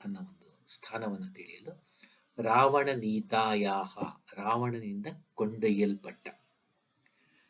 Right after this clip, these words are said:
ಶತ್ರುಗಳನ್ನು ನಾಶ ಮಾಡುವ ಹನುಮನು ರಾವಣನಿಂದ ಕದ್ದೊಯ್ದಲ್ಪಟ್ಟ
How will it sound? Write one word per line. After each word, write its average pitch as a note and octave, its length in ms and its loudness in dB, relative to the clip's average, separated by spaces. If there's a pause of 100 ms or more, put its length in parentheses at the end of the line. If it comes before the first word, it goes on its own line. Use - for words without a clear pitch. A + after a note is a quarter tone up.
ಶತ್ರುಗಳನ್ನು D3 920 2
ನಾಶ A2+ 320 0
ಮಾಡುವ G2 460 0
ಹನುಮನು F#2+ 720 -10 (1120)
ರಾವಣನಿಂದ B2+ 880 2 (420)
ಕದ್ದೊಯ್ದಲ್ಪಟ್ಟ A#2+ 1120 0